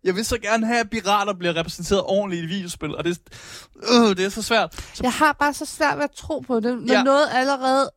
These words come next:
Speaker 1: Jeg
Speaker 2: er
Speaker 1: tror, det bliver
Speaker 2: blevet
Speaker 1: så dårligt.
Speaker 2: når noget allerede er blevet broken, før det overhovedet er launchet.
Speaker 1: Det er blevet udskudt med fem år.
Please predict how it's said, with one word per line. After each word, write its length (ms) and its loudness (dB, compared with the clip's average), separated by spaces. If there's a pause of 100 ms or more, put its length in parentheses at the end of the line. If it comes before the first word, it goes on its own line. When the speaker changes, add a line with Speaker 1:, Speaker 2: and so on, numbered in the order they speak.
(400)
Speaker 1:
Jeg 140 0
Speaker 2:
er 40 2
Speaker 1:
tror, 120 4
det 80 2
bliver 40 2
Speaker 2:
blevet 140 2
Speaker 1:
så 60 -8
dårligt. 360 0 (200)
Speaker 2:
når 120 -4
noget 300 2
allerede 420 -2
er 40 -2
blevet 260 -6
broken, 500 -4
før 220 0
det 100 -4
overhovedet 460 0
er 120 -2
launchet. 420 -4
Speaker 1:
Det 80 0
er 60 0
blevet 160 0
udskudt 380 -2
med 80 -4
fem 200 -2
år. 300 -4